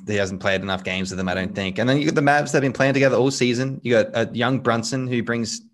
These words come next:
Speaker 1: energy. You've got Tim Hardaway Junior who can go for thirty any night. He went for twenty-eight
Speaker 2: Come off the
Speaker 1: in the
Speaker 2: bench,
Speaker 1: second
Speaker 2: yeah.
Speaker 1: game. You, you've got,
Speaker 2: Yep.
Speaker 1: um, he outdueled Paul George. And then on
Speaker 2: Yep.
Speaker 1: top of that, you got Kristaps who dropped twenty. I mean, Kristaps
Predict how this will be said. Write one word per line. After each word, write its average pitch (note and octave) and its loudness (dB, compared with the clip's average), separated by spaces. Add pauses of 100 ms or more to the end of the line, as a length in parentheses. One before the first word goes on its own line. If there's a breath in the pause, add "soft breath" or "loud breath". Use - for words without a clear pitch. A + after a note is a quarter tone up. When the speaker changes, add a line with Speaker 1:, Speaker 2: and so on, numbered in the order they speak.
Speaker 1:
energy. A2 -2 (400 loud breath)
You've A2 -8
got A2 2
Tim C#3 0
Hardaway B2 4
Junior A#2 -2
who A2 0
can A2+ -4
go A#2+ 4
for A2+ -6
thirty A2+ 2
any G#2 -2
night. G2 -4
He G2 -12
went F#2 -10
for F#2+ -16
twenty-eight G2 -6
Speaker 2:
Come - -20
off G2 -16
the G#2 -10
Speaker 1:
in G2+ -6
the G2+ -8
Speaker 2:
bench, F#2+ -8
Speaker 1:
second G#2 -4
Speaker 2:
yeah. G2 -4
Speaker 1:
game. F#2 -8
You, F#2 -6
you've G2 -8
got, A2 0
Speaker 2:
Yep. G#2 -12 (500 loud breath)
Speaker 1:
um, G2 -6
he A2+ -4
outdueled A2 -2
Paul G#2 -4
George. F#2+ -10 (260)
And G2+ -6
then G2+ -4
on G#2+ -4
Speaker 2:
Yep. F#2+ -6
Speaker 1:
top G#2+ 0
of - -4
that, G2+ -2
you G2 -8
got F#2 -6
Kristaps - -2
who F#2+ -4
dropped - -8
twenty. A2+ -4
I G#2 -6
mean, G#2 -6
Kristaps D3+ -4